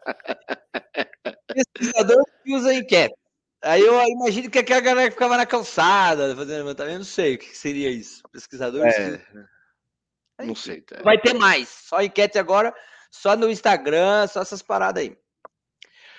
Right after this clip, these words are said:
Speaker 1: Poetas, compositores, escritores, redatores e qualquer um que trabalhe com escrita. Essa me chamou a atenção.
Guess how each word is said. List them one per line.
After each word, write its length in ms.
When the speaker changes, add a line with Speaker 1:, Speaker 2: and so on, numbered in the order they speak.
Speaker 1:
Poetas, 760
compositores, 1000
escritores, 840
redatores 800
e 80
qualquer 580
um 100
que 80
trabalhe 440
com 160
escrita. 720
Essa 380
me 80
chamou 280
a 20
atenção. 500